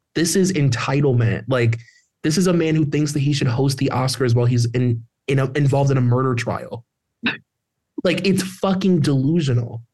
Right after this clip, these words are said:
This A slash A minus list actor slash possible murderer suspect tried to set up a pap thing today where he and his entire family would be attending church, ugh, which they never attend, to make it seem like they were mourning for the woman he shot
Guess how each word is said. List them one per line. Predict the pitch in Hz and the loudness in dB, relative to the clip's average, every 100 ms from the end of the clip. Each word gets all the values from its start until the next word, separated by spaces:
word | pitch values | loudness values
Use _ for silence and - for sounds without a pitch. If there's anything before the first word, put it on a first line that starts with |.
| _ _ _ _ _ | _ _ _ _ _
This | 202 233 - | -2 -2 0
A | 165 240 | 2 2
slash | 330 349 - | 0 0 0
A | 156 | 0
minus | 160 131 131 120 | 2 2 0 -2
list | 131 - | -2 -2
actor | 117 113 123 | 0 0 0
slash | 117 123 117 117 | 0 0 -2 -2
possible | 156 175 190 175 | -2 0 2 2
murderer | 151 131 131 127 120 | 2 2 0 0 -2
suspect | 117 117 - 117 117 117 _ - _ | -2 -4 -2 -2 -2 -4 _ -20 _
tried | - 190 214 | -4 0 2
to | 285 | 0
set | - 165 | 0 0
up | 147 139 | 0 -2
a | |
pap | 117 170 185 185 | -4 -4 -4 -4
thing | 123 117 117 | 0 2 2
today | 117 95 101 113 117 - _ | 2 0 0 -2 -4 -12 _
where | - 139 | -2 0
he | 175 196 | 2 2
and | |
his | 214 151 | 2 2
entire | 139 139 139 143 | 0 0 -2 -2
family | 135 123 120 | -2 0 0
would | 120 127 | 0 0
be | 123 | 0
attending | 131 117 143 139 131 | 0 -2 -2 0 0
church, | 117 - 170 - - - - | -2 -2 -2 -2 -6 -12 -8
ugh, | 160 156 - - - - - | -6 -6 -10 -18 -20 -8 -2
which | 147 | -2
they | 156 | 0
never | 156 143 135 123 | 2 2 2 0
attend, | 113 82 85 - - _ _ - _ | 0 -2 -6 -10 -14 _ _ -20 _
to | - 214 | 0 2
make | 202 | 2
it | 269 226 | 0 0
seem | 180 156 | 0 2
like | 143 131 | 2 0
they | 131 | 0
were | 131 | 2
mourning | 127 127 131 135 | 0 0 0 -2
for | 135 123 | -2 0
the | 123 | 0
woman | 127 143 | 0 0
he | 139 - | 0 -2
shot | - - 151 120 104 | -8 -4 -2 0 -2